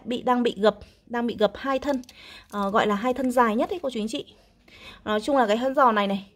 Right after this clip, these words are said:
em sẽ bán thanh lý. Cô chú anh chị vẫn thưởng hoa cũng như là làm giống bình thường thôi. Cái giò này em sẽ bán thanh lý luôn nhá, một trăm năm mươi nghìn đi ạ, một trăm năm mươi nghìn cho giò lan này.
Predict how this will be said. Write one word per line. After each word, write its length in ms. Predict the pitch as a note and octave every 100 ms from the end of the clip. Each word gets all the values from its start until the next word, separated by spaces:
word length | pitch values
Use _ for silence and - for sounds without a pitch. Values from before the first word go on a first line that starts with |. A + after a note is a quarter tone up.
| _
em 140 | A#3+
sẽ 120 | A#3+ -
bán 200 | G#3 A3
thanh 160 | C4+
lý. 240 | A#3 A#3 - _ _
Cô 100 | A#3+
chú 100 | A3
anh 100 | G3+
chị 140 | -
vẫn 280 | G#3+ A3 C4+ F#4+ - - -
thưởng 200 | A#3 F3
hoa 260 | A3+ A#3+
cũng 200 | A#3 G#3+
như 80 | B3
là 140 | A#3+ G3
làm 200 | F#3 F3
giống 180 | F#3
bình 140 | A#3+ A3
thường 200 | A3+ G#3
thôi. 100 | A3+ - _ _ _ - - -
Cái 80 |
giò 140 | A3+ A#3+
này 100 | -
em 100 | B3
sẽ 100 | C4
bán 180 | A3 A3+
thanh 160 | C4+
lý 160 | B3 A#3
luôn 200 | C#4+ C4+
nhá, 80 | F4 -
một 140 | B3+ A#3+
trăm 160 | D4+ C#4
năm 140 | C4+
mươi 120 | C4+
nghìn 200 | B3+ A#3
đi 80 | G#3
ạ, 100 | A#3 - -
một 180 | A#3
trăm 180 | A3+ C#4+
năm 120 | C#4
mươi 100 | C4+
nghìn 220 | C4 B3 G#3
cho 160 | C4
giò 140 | B3+ G#3+
lan 200 | A#3 A#3
này. 140 | G#3+